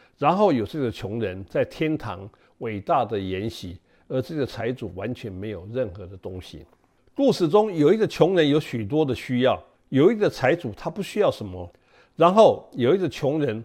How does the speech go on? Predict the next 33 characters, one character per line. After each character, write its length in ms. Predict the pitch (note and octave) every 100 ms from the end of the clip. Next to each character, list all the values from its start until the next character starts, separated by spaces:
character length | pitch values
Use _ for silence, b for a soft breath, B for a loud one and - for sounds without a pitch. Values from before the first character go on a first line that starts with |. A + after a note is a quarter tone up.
| -
他 180 | - D#3+
什 140 | D#3+ A#2
么 120 | G#2+
都 140 | C3
不 140 | B2+ C3
需 220 | - A2
要 140 | G#2
了， 140 | F2 G2 _ _ b b
而 120 | - C#3+
这 140 | F#3
个 140 | F3
财 240 | C3+ B2 C3+
主 160 | B2+
有 260 | G#2+ G2+ F#2+
他 240 | - B2+
的 140 | A2+ G2
需 280 | - A2 G#2
要。 180 | F#2 - _ _ b b b b b
故 160 | C4 A3+
事 160 | F3+
中 300 | D3 F#3+ F#3+ -
有 160 | - B2
一 40 |
个 120 | F#3 E3
穷 300 | - C3 D#3
人， 240 | A2 G#2 b b
他 120 | -
渴 280 | G#3 - C#3+
望 200 | C#3 G3
每 220 | B2 A2
一 60 | C#3
件 220 | D#3+ E3+
事， 300 | A#2 - B2